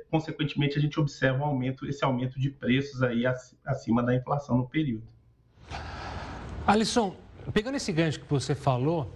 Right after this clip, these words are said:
Speaker 2: sobre as famílias não conseguirem comprar, fazer o financiamento,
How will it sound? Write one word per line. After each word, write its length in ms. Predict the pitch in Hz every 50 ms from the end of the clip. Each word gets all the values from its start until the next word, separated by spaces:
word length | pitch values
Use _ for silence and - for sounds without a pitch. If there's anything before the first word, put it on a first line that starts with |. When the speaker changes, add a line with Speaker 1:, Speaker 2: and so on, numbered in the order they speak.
| -
Speaker 2:
sobre 720 | - - - - - 143 139 127 120 135 139 135 127 120 104 104 131
as 100 | 127 -
famílias 460 | - 123 120 123 151 175 156 135 107
não 40 | 117
conseguirem 460 | 107 - 117 101 120 135 143 139 120 - - - - - - - - -
comprar, 680 | 135 131 123 107 - - 143 156 165 160 143 127 123 -
fazer 240 | - 127 113 107
o 60 | 147 135
financiamento, 840 | - - 123 127 123 - - 123 117 123 170 190 180 - - -